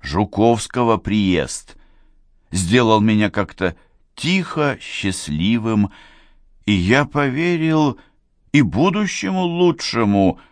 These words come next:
когда в настоящем может быть ещё для меня столько счастья. Тургенев А А.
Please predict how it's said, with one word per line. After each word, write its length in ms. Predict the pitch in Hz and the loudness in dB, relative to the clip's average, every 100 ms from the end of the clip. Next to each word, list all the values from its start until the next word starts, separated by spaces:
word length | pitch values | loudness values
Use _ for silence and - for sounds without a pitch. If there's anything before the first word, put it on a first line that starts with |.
| _ _ _ _ _ | _ _ _ _ _
когда 320 | - 113 98 123 | -2 2 4 4
в 40 | |
настоящем 920 | 131 - 175 175 180 127 - 95 98 | 2 0 -2 0 0 0 -2 -2 0
может 400 | 107 120 107 82 | 2 2 0 -2
быть 240 | 107 - | -4 -4
ещё 320 | 117 101 131 127 | -4 -4 -2 -2
для 220 | 98 113 | -2 -2
меня 360 | 120 110 107 | 0 0 0
столько 880 | - - - 165 196 180 - - 131 | -2 -10 -4 2 4 4 0 -6 -8
счастья. 1160 | 113 - - - 71 - - - 50 50 - - _ _ _ _ _ _ _ _ _ - | -8 -12 -2 0 0 -4 -12 -10 -8 -4 -6 -6 _ _ _ _ _ _ _ _ _ -4
Тургенев 840 | 156 156 90 92 85 82 82 - - | 0 2 2 2 2 2 -2 -6 -4
А 200 | 69 65 - | -2 -2 -2
А. 260 | 69 62 | -2 -2